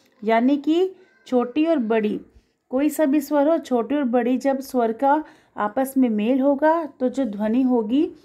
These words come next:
वो बड़ी स्वर की ध्वनि होगी, इसलिए इसे कहा जाता है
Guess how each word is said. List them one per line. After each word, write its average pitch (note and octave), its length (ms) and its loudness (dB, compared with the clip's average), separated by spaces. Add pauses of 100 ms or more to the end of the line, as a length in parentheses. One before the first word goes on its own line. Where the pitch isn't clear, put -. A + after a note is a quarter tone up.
(220)
वो G#3+ 160 -2
बड़ी A#3 640 0 (460)
स्वर B3+ 260 0
की D4+ 320 -2
ध्वनि A3 320 -2
होगी, G#3 360 -2
इसलिए B3+ 380 -4
इसे C#4 200 -4
कहा A3+ 240 -2
जाता G#3+ 320 0
है C#4 160 2